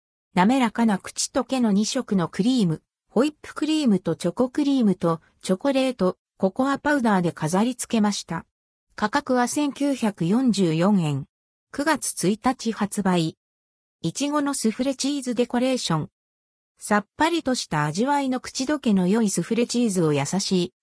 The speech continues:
甘みのホイップクリームでサンドし、天面に甘酸っぱいいちごソースをかけたもの。甘酸っぱくみずみずしいフレッシュないちごが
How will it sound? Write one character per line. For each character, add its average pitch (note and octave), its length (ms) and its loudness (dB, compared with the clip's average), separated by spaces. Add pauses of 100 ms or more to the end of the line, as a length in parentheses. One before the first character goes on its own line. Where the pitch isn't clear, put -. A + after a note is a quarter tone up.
(100)
甘 A3+ 240 4
み D#4+ 120 -2
の D4 120 -4
ホ G3 140 0
イ C4 80 2
ッ F4+ 140 -4
プ - 140 -18
ク D4+ 100 0
リ C#4 180 2
ー A3+ 40 2
ム G#3 80 2
で E3 100 0
サ A#3 200 0
ン B3+ 100 2
ド F#3+ 120 0
し、 - 280 -6 (220)
天 C#4 260 0
面 D4 240 0
に C#4 120 0
甘 A#3 280 4
酸 D4+ 100 -2
っ - 40 -10 (100)
ぱ C#4 140 0
い B3+ 160 2
い D#3+ 60 -4
ち - 140 -4
ご F#3+ 140 -2
ソ - 220 -2
ー - 20 -2
ス - 160 0
を E3 80 0
か A3 160 -8
け G#3 140 -4
た D#3 140 -4
も D3 120 -2
の。 C#3+ 200 -4 (440)
甘 G#3+ 260 2
酸 D4 140 -2
っ - 100 -10
ぱ C4 140 0
く A3+ 160 0
み F#3+ 140 2
ず A3+ 160 2
み C4 100 0
ず B3 120 -4
し A#3+ 200 0
い - 20 -2
フ A#3 140 0
レ C4 80 2
ッ D#4 40 0
シ - 220 0
ュ G3+ 40 4
な F#3 100 4
い D3+ 140 -2
ち G3 160 0
ご F#3+ 120 4
が E3+ 240 2